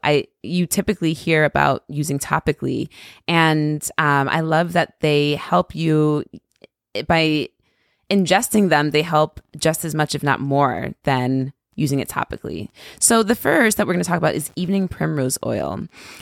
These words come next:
So evening primrose is derived from the seeds of, uh, evening primrose. And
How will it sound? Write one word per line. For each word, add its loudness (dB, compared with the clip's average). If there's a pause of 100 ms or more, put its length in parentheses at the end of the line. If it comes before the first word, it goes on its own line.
(200)
So 0
evening 0
primrose 0
is -6
derived 2
from -4
the 0
seeds -6
of, 2 (120)
uh, 2
evening -2
primrose. -4 (480)
And 2